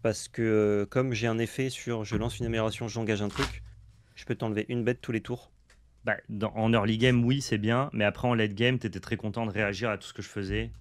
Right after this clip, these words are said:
Speaker 2: donc ça dépend. Mais
Speaker 1: Bah,
Speaker 2: tu vois,
Speaker 1: ça,
Speaker 2: si tu
Speaker 1: ça
Speaker 2: prends
Speaker 1: me
Speaker 2: plus l'initiative,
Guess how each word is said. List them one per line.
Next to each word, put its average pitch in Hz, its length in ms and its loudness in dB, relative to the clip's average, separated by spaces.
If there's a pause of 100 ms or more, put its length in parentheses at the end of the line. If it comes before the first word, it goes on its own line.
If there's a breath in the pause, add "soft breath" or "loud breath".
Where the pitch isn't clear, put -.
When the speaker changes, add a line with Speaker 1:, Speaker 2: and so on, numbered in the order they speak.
(340)
Speaker 2:
donc 95 160 -6
ça 98 120 -6
dépend. 92 360 -6 (160)
Mais 104 200 2
Speaker 1:
Bah, 117 80 8
Speaker 2:
tu - 40 -4
vois, 131 140 4
Speaker 1:
ça, 131 60 -2
Speaker 2:
si - 40 -6
tu - 100 -8
Speaker 1:
ça 127 100 2
Speaker 2:
prends 117 80 6
Speaker 1:
me 110 120 2
Speaker 2:
plus 104 180 2
l'initiative, 113 720 0